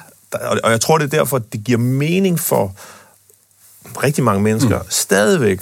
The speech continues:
Speaker 1: at komme i kirken og, og, og komme, fordi vi, vi kan ikke, vi kan ikke diskutere de, vi kan ikke diskutere det ud fra et, et rationelt, sådan, øh, videns-, naturvidenskabeligt synspunkt. Øh, det, det gi-, det giver ingen mening. Vi skal, vi skal tage det ud fra et andet synspunkt.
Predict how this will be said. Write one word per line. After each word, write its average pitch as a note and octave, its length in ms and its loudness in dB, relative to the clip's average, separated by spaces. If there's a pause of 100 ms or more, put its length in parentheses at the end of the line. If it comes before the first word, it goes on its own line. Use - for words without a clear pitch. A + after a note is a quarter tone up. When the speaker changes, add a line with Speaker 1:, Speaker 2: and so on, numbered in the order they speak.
Speaker 1:
at G2 100 -4
komme G#2+ 340 0
i G2 40 -2
kirken F#2 500 0
og, D#2 260 0
og, A#1 340 -4
og - 180 -4
komme, G#2 240 -2
fordi G2+ 160 -2
vi, G#2 280 2
vi A#2+ 120 -2
kan D3+ 140 -2
ikke, D3+ 120 -6 (100)
vi B2 80 -6
kan E3 100 0
ikke E3 160 -4
diskutere - 320 -4 (260)
de, D3 80 2
vi C#3+ 100 0
kan - 80 4
ikke E3+ 80 -2
diskutere E3+ 400 0
det E3 100 2
ud D3+ 140 -2
fra C3+ 280 0
et, A2 60 -2 (260)
et - 220 -2
rationelt, - 560 2 (360)
sådan, A#2+ 300 0
øh, G#2 160 0
videns-, A#2 320 0
naturvidenskabeligt A#2 920 0
synspunkt. - 720 0
Øh, G2 420 2
det, A2+ 180 -6
det B2+ 120 -2
gi-, - 120 -6
det B2+ 160 -2
giver C#3+ 120 0
ingen E3 140 2
mening. A2 380 0 (200)
Vi A#2 80 0
skal, A#2 220 0
vi B2 60 0
skal A2+ 160 -4
tage C3+ 200 0
det D3 60 0
ud C3 100 -2
fra C3+ 120 0
et C3+ 80 -4
andet E3 240 2
synspunkt. F#2+ 500 -4